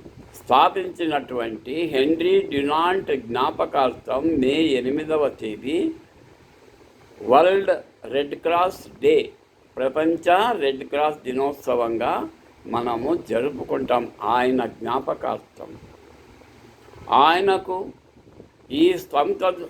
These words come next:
సంస్థ ద్వారా సేవలు అందించినందుకు పంతొమ్మిది వందల ఒకటిలో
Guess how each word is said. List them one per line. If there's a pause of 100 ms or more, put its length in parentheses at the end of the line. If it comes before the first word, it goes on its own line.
(100)
సంస్థ
ద్వారా
సేవలు
అందించినందుకు (920)
పంతొమ్మిది
వందల (220)
ఒకటిలో